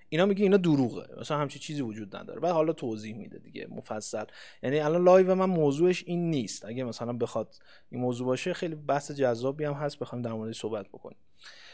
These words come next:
دیگه چی؟ دومین دروغ، مثلاً چند کارگی. ما می‌تونیم با چند کارگی به اهداف مختلفمون برسیم. البته اینم باز یه توضیحاتی داره، ولی بگذریم. زندگی منظم،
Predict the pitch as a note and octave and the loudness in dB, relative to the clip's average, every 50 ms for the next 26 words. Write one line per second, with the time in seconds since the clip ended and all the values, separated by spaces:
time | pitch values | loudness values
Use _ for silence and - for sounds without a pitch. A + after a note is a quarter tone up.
0 | - - - - - - - - - C3+ C3+ D3 E3+ F#3+ A#3+ B3+ - - - D#3+ | -20 -20 -20 -20 -20 -20 -20 -18 -14 -8 -4 4 8 10 10 10 8 4 -2 0
1 | C#3+ D3+ D#3 E3 F3+ F#3+ G3 F#3+ F3+ F3 D#3+ D3+ D3 D3 F#3+ G3 G3 - G3+ F#3+ | 4 4 6 6 8 6 6 6 4 4 4 4 4 4 2 2 2 2 2 2
2 | E3+ E3 D#3 - E3 D3+ C#3+ C#3+ C3 A#2 - G2+ - - - - - - - - | 2 2 2 4 6 8 8 8 6 2 -2 -12 -14 -16 -18 -20 -20 -20 -20 -20
3 | - - - - F3+ F3+ - - - - - - - - - - - - - - | -20 -20 -20 -20 -20 -20 -20 -20 -20 -20 -20 -20 -20 -20 -20 -20 -20 -20 -20 -20
4 | - - - D3+ C#3 D3+ D#3+ D#3 - - D#3 D3 C#3+ C3+ - - - C3+ B2 B2+ | -20 -10 -4 -2 -2 -2 -2 -6 -6 -4 -2 0 0 0 0 0 -2 0 0 -2
5 | B2 - - C3 B2 B2 A#2+ A#2 B2+ D3 E3 F3 F3+ F3+ D#3+ - A#2+ A2 A#2 A2+ | -2 -2 0 0 0 0 0 -2 -4 -6 -4 -4 -4 -4 -2 -2 -2 -2 -2 -6
6 | - - C#3 B2+ - D3 B2+ A#2 G#2+ - - A2 A2 A#2 A#2+ - D3+ C#3+ D3 D3 | -4 -4 -4 -4 -4 -4 -6 -6 -6 -6 -6 -4 -4 -4 -4 -4 -4 -4 -4 -4
7 | D3 D3+ - C#3 C3 B2+ B2 G#2+ G#2 G2+ - - - - - - - D3 D3+ D3 | -6 -8 -10 -8 -4 -4 -2 -2 -4 -6 -10 -12 -12 -14 -18 -18 -16 -14 -10 -6
8 | C#3+ C#3 C#3 - D3 C#3+ D3 D3 C#3 C3+ C#3+ C3+ C#3 C#3 C3+ - B2 A#2 A2+ B2 | -6 -6 -6 -6 -6 -4 -2 -2 -2 -2 -2 -2 -2 -4 -6 -6 -8 -6 -4 -4
9 | B2+ C#3 D3 - D3+ D3+ D#3 E3 F3 F3+ F3+ E3+ C#3+ C3+ C3 B2 B2+ B2 C3 C#3 | -4 -4 -4 -6 -4 -2 0 0 0 0 -2 -2 -2 -2 -2 -4 -6 -6 -4 -2
10 | D3 D3+ D#3 E3 E3+ F3 E3+ - - - - - - - - - - - - C#3+ | -2 -2 -2 -4 -8 -10 -14 -18 -20 -20 -20 -20 -20 -20 -20 -20 -20 -20 -16 -2
11 | C3+ C#3 D3+ D3+ D3+ D#3 D#3 D3+ D3+ F3 F#3 F#3 F3 D#3 D3 C#3 C3+ C3+ B2 B2 | 4 6 6 6 6 4 2 4 6 6 6 8 8 8 10 10 8 6 6 6
12 | C#3 D3+ D#3 D#3+ E3+ E3 | 4 4 4 4 0 -2